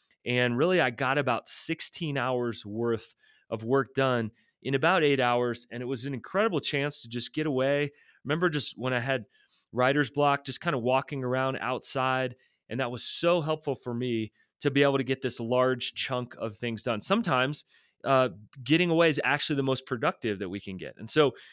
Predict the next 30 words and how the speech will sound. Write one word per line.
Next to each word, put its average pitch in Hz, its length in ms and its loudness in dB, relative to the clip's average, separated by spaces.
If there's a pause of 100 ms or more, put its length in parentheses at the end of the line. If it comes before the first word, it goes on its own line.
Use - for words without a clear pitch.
(100)
sometimes 175 500 4
it 151 60 -6
doesn't 156 260 2
give 156 180 2
me 180 180 2
what 127 200 4
I 117 300 2
think 180 340 -4
it 131 160 2 (320)
should 139 280 -2
give 127 200 2
me, 156 200 -2
like 123 240 -2
the 127 100 -2
first 156 320 -2
decision. 127 460 -4 (320)
And 127 140 -4
sometimes 175 440 0
it 135 80 -6
gives 147 280 0
me 147 220 -2 (240)
well 143 440 0
beyond 143 500 -4
what 117 140 0
I 113 120 2
imagine 117 440 -2
I 110 60 -2
could 110 180 -10
get 117 140 -2
in, 110 180 -4